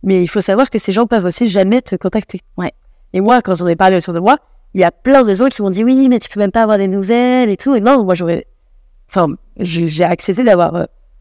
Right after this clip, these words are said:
Speaker 1: enfin, même si dans vingt ans, j'y pense, dans, dans quarante ans, moi, c'est absolument interdit à cent pour cent de savoir qui sont ces gens.
Speaker 2: Hmm.
Speaker 1: Ça pourra jamais venir de moi, tu vois.
Speaker 2: Ouais.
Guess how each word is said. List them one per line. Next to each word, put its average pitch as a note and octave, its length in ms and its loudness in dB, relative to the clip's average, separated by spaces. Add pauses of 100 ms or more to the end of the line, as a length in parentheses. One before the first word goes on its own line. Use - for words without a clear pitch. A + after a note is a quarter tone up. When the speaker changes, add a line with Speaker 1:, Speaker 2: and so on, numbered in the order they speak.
(640)
Speaker 1:
enfin, F3 200 -6
même G#3 160 2
si - 180 -6
dans G3 240 2
vingt A#3+ 400 0
ans, B3+ 240 2
j'y F#3 180 -4
pense, A#3+ 480 0
dans, E3+ 280 -4
dans E3+ 100 -6
quarante F#3+ 380 -2
ans, C#4+ 80 2 (680)
moi, G#3 300 2
c'est - 160 -10 (120)
absolument A#3+ 440 0
interdit G3 480 0
à F3+ 140 -4
cent - 380 -2
pour G3+ 180 -8
cent B3+ 180 -4 (300)
de F#3 60 -4
savoir F#3+ 300 0
qui - 120 -14
sont F#3 100 -8
ces F#3+ 160 -6
gens. F3+ 140 -4 (260)
Speaker 2:
Hmm. D#3+ 380 -10
Speaker 1:
Ça G3 140 -2
pourra G3 260 2
jamais A#3 360 2
venir G3 260 0
de F#3+ 80 -2
moi, F#3 160 -2
tu F#3 100 -10
vois. F3+ 80 0
Speaker 2:
Ouais. E3+ 120 -4